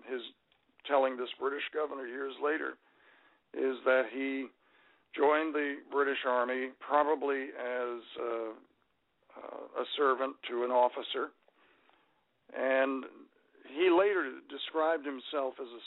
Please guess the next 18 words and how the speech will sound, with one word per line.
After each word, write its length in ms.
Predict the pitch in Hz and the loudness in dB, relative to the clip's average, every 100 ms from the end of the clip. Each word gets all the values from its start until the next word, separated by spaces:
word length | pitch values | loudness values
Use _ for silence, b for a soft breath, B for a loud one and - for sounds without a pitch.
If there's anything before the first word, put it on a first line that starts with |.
| - | 0
soldier, 480 | 180 170 - 127 123 _ b b b b b _ - | 2 2 -2 -14 -18 _ b b b b b _ -2
but 240 | 143 131 - | 0 0 -2
I, 300 | 143 147 143 139 - - | 0 2 0 -4 -10 -2
I 120 | 143 135 | 0 2
don't 240 | 175 185 170 - | 2 2 -2 -6
believe 500 | 147 147 151 143 135 123 | -2 0 0 -2 -2 0
that 180 | 131 117 _ _ _ - | 0 0 _ _ _ -6
Kissel 400 | 147 135 - 123 | -2 -2 0 2
actually 560 | 131 - 143 123 117 - - - | 0 0 -4 -4 -6 -8 -4 4
shouldered 400 | 143 139 131 110 | 4 6 2 -2
arms, 480 | - 127 127 120 113 98 - b b b b b _ 131 | 2 6 6 4 0 -10 -16 b b b b b _ -6
uh, 400 | 117 117 117 131 | -2 0 -2 -2
or 160 | 120 113 - | 0 -2 -2
fought 320 | 151 143 123 - - _ - | 4 6 4 0 -20 _ -16
in 160 | 147 127 | -10 -6
an 140 | 120 | -2
actual 420 | 120 123 - 135 113 | 0 0 -2 -4 -4
combat 480 | - 135 131 123 117 | -2 0 2 2 0